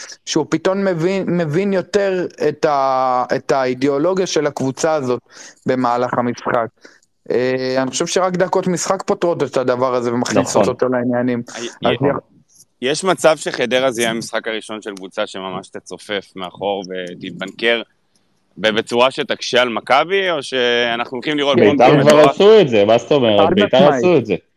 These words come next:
Speaker 1: זה חד
Speaker 3: לא,
Speaker 1: משמעית
Speaker 3: אבל
Speaker 1: ש-
Speaker 3: א', עם חמש עשרה אלף בבלומפילד, יום, כאילו, אנחנו נחזור קצת למשחקים שראינו, אני אקח את זה, אתם זוכרים את התקופות האלה, טרום ה-,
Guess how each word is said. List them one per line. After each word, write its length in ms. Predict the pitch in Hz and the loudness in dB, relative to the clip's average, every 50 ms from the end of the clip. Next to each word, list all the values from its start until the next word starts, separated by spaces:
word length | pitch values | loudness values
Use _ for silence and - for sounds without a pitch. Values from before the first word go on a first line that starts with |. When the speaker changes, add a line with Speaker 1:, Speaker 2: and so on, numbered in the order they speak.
| _ _ _ _ _ | _ _ _ _ _
Speaker 1:
זה 220 | - 147 147 147 143 | -4 -2 -2 -2 -2
חד 220 | - 165 165 165 | -2 -2 -2 0
Speaker 3:
לא, 140 | 165 - 147 | 2 2 4
Speaker 1:
משמעית 300 | 160 160 151 139 131 - | 4 6 4 4 4 2
Speaker 3:
אבל 220 | - 123 135 127 | 2 2 2 2
Speaker 1:
ש- 180 | 147 139 131 127 123 120 120 - _ _ - | 2 2 0 -2 -4 -4 -6 -10 _ _ -6
Speaker 3:
א', 320 | - 120 117 143 170 190 180 - 170 156 | -4 0 0 2 2 2 0 -2 -6 -10
עם 100 | 143 131 | -10 -6
חמש 220 | 139 135 139 156 | -4 -4 -4 -4
עשרה 220 | 151 - - 147 | -6 -6 -6 -4
אלף 140 | 151 151 139 127 | -4 -4 -4 -6
בבלומפילד, 520 | 123 117 131 147 151 135 - 147 135 120 | -8 -10 -8 -10 -10 -10 -10 -10 -8 -6
יום, 180 | 127 131 135 139 135 123 | -6 -6 -6 -8 -10 -10
כאילו, 200 | - 147 139 135 | -10 -6 -4 -2
אנחנו 220 | 135 139 - 151 | -2 -2 -4 -6
נחזור 340 | 143 143 135 117 131 165 180 | -8 -8 -8 -6 -6 -6 -6
קצת 120 | 170 - 196 | -6 -6 -8
למשחקים 480 | 175 175 160 139 - 143 127 - 160 170 | -8 -8 -8 -10 -12 -14 -12 -10 -10 -10
שראינו, 640 | - - 160 135 127 131 147 156 160 160 160 165 156 - _ _ _ _ _ _ - | -8 -8 -8 -8 -6 -6 -6 -6 -6 -6 -6 -6 -8 -10 _ _ _ _ _ _ -14
אני 160 | 110 113 127 131 | -10 -8 -8 -4
אקח 220 | - - 156 151 | -2 -2 -2 -2
את 100 | 170 151 | -2 -4
זה, 300 | 123 151 143 135 131 127 113 - - _ _ _ _ _ - | -2 -2 -2 -2 -2 -4 -6 -8 -14 _ _ _ _ _ -12
אתם 160 | 113 131 131 | -8 -8 -6
זוכרים 260 | 117 131 123 151 175 | -6 -6 -6 -6 -4
את 40 | 175 | -6
התקופות 420 | 190 180 - 151 123 147 151 139 156 | -6 -8 -8 -8 -6 -4 -4 -2 0
האלה, 180 | 160 151 143 | 0 -2 -2
טרום 300 | - - 135 143 147 147 | -4 -2 0 0 2 2
ה-, 260 | 147 143 139 127 120 | 2 2 2 0 0